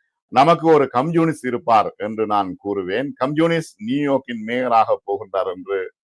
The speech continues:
குறிப்பிட்டிருந்தார். ஆனால் ட்ரம்பின் கருத்துக்களுக்கு, அ, மம்தானி பெரிதாக, அம், பெரிதாக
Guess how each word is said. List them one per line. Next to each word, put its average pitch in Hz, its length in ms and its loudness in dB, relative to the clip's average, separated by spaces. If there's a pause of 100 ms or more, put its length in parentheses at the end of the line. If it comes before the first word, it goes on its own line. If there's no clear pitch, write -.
(360)
குறிப்பிட்டிருந்தார். 90 760 0 (720)
ஆனால் 175 440 6 (220)
ட்ரம்பின் 160 440 4 (100)
கருத்துக்களுக்கு, 127 1080 0 (220)
அ, 110 340 2 (200)
மம்தானி 165 560 4
பெரிதாக, 113 800 0 (580)
அம், 107 880 -6 (220)
பெரிதாக 165 360 4